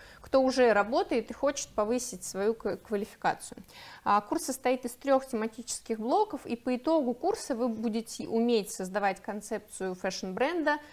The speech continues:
разрабатывать коммуникационную стратегию, стратегию продвижения бренда, работать с медиапланом бренда, а, понимать, э, как строятся портреты потребителя и ваш-, вс-, вашей целевой аудитории,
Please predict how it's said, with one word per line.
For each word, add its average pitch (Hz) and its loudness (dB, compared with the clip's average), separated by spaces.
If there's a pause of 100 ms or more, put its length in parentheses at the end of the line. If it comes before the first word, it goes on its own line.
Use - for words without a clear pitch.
(140)
разрабатывать 220 0
коммуникационную 277 -2
стратегию, 240 -2
стратегию 185 -6
продвижения 190 -4
бренда, 262 2
работать 214 0
с - -14
медиапланом 233 0
бренда, 233 4 (340)
а, 196 2 (120)
понимать, 240 2
э, 202 4
как 220 0
строятся 233 2
портреты 214 0
потребителя 202 -2
и 190 -2
ваш-, 196 2
вс-, - -6
вашей 214 0
целевой 190 -4
аудитории, 277 0